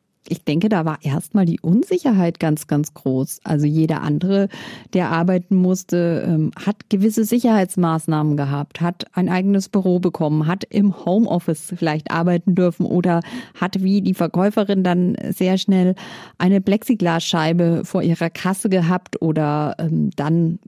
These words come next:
kam natürlich irgendwann die Maskenpflicht. Aber eine Erzieherin, eine Kinderpflegerin, ähm, die ist nah dran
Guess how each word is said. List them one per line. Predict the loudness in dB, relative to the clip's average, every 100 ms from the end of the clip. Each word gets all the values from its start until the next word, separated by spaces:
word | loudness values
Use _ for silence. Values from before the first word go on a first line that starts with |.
| -8
kam | -4 0 0
natürlich | 0 0 -2 -2 -2
irgendwann | 0 0 0
die | 2
Maskenpflicht. | 2 0 -4 -4 -2 -2 0 0 0 -6 -20 _ -16 -6
Aber | -2 -2 -2
eine | 0 0
Erzieherin, | -2 -2 0 2 2
eine | 2 0 0
Kinderpflegerin, | 0 0 0 0 0 0 0 0 -2 -12 -20 -20 -20 _
ähm, | 2 2
die | 0 -2
ist | -2
nah | 2 0
dran | 0 -4